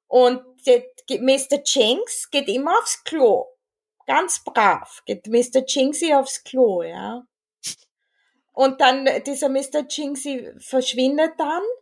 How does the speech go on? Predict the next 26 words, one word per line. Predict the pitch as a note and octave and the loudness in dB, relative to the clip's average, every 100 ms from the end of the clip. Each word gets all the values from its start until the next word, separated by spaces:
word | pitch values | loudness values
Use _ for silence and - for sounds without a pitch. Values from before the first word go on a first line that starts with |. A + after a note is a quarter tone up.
| _ _ _ | _ _ _
und | - A#3 | -2 2
der | |
Ben | C4 C4 C4 | 4 4 4
Stiller | C4 D4 C#4+ D#4 C#4+ | 0 -2 2 4 6
holt | C4+ B3+ | 6 6
eine | A#3 A#3+ A#3 | 4 2 0
aus | - | -2
dem | B3+ B3+ | -8 -10
Tierheim | - C4 C#4+ B3+ B3+ | -4 -2 0 -2 -4
und | A#3+ | -10
malt | A3 E3+ A3 C#4 | -10 -8 -6 -6
ihr | - | -8
dann, | A3+ - | -12 -14
sprayt | - - C4 C#4+ G#4 | -18 0 4 4 2
ihr | C#4+ | -2
den | A3+ A3 | -2 -6
Schwanz | - G3+ E3 G3+ - - | -10 -12 -14 -14 -14 -14
an. | C#3+ C#3 C#3+ _ _ _ | -16 -20 -20 _ _ _
Aber | - F#3+ | -6 -2
der | F#3+ - _ - G3 | -2 -4 _ 0 2
Robert | F#3+ G#3 | 2 2
De | A#3 | 2
Niro | A3+ G#3 G3 G3 | 4 4 4 2
kommt | A#3 G3+ G3+ | 0 -2 0
natürlich | G3+ G3+ G3+ | 0 -2 -4
sofort | G3+ - - F3+ | -8 -14 2 2